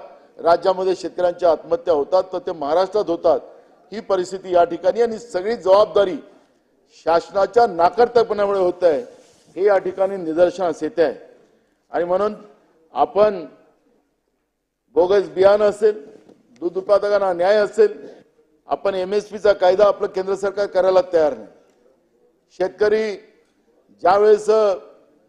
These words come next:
ज्या तीन काळे कायदे केंद्र सरकारने आणलेत,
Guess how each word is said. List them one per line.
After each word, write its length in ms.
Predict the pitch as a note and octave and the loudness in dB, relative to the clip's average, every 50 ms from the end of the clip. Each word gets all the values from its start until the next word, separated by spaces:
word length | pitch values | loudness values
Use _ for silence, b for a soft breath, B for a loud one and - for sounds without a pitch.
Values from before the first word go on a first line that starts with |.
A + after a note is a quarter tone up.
| _ _ _ _ _ _ _ _ _ | _ _ _ _ _ _ _ _ _
ज्या 160 | E3 F#3 F#3 | -2 0 0
तीन 300 | F#3 - F#3+ G#3 G#3+ G#3+ | -2 -4 -8 -10 -8 -2
काळे 260 | - G#3 G3 G3+ G#3+ | 0 2 4 4 2
कायदे 540 | G#3 G#3+ G3+ F#3+ F#3+ F#3 G#3 G#3+ G#3 G3+ F#3 | 2 2 0 0 2 4 4 6 6 4 2
केंद्र 480 | - - - - _ - F#3+ G3+ G#3 G3+ | -2 -10 -18 -16 _ -8 -4 -2 -2 -2
सरकारने 420 | - G#3 G#3 G#3 G#3 G3+ G3 G#3 | -2 -2 -2 0 0 0 0 0
आणलेत, 360 | G3 F#3 F3+ F#3 G3+ G#3 F#3 | 0 -2 0 2 2 2 2